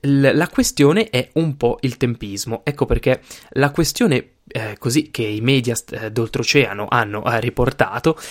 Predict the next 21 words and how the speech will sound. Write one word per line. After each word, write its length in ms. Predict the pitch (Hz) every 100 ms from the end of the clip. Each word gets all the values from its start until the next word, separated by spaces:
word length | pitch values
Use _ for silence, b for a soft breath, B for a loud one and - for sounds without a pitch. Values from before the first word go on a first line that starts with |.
| B
è 140 | 160 -
il 160 | 165
fatto 380 | 175 - 104 156
che 140 | - 120
comunque 560 | 165 107 113 131 127
scegliere 440 | - - 117 113 107
di 140 | 113
cambiare 480 | - 117 120 131 117
G 320 | 110 127 117
M 160 | 104 107
a 140 | - 113
sei 260 | - 156
settimane 640 | 123 123 - 127 131 113 107
dalla 200 | 117 113
chiusura 640 | - 127 135 117 95 -
della, 380 | - 113 110 - B B B B
ehm, 640 | 120 110 107 101 98 104
appunto 400 | 117 - 143 123
della 160 | 110 110
trade 400 | - 127 123 120
deadline 600 | 165 139 113 90 113